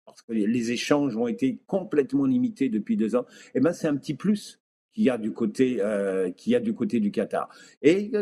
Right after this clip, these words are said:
ben, tout ça, on essaye de le mettre au maximum à profit.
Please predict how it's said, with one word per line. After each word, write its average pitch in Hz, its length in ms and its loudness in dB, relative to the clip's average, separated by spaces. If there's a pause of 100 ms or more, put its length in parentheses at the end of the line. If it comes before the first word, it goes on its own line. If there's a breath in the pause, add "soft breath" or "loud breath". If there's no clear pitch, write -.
ben, 190 120 0
tout 196 200 -2
ça, 196 240 -2
on 196 80 0
essaye 180 260 -2
de 160 100 2
le 151 120 0
mettre 170 320 -2
au 139 120 0
maximum 156 1080 0 (340 soft breath)
à 156 100 2
profit. - 520 0